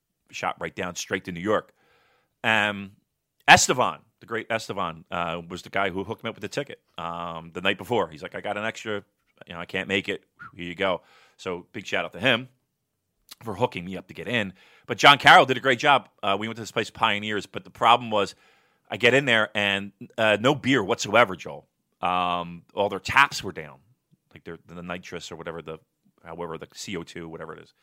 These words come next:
all down. So I'm just starting out with three Jack and Cokes,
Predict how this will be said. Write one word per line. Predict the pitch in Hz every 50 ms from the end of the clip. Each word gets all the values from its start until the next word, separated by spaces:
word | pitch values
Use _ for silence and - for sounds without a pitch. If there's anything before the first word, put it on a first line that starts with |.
| _ _ _ _ _ _ _ _ _ _ _
all | - 143 135 127
down. | 123 131 135 131 120 101 85 85 - _ _ _ _ _ _ _
So | - - 143 123 120 120 120 120 120 123 - - _ _ _ _ _ -
I'm | 170 202 180 170
just | 156 143 -
starting | - 185 170 151 143 151
out | 151 151 117
with | 117 -
three | - - - - 139 139 156 156 147
Jack | 120 135 127 113 101 -
and | 95 -
Cokes, | - 117 104 85 - _ - - - - -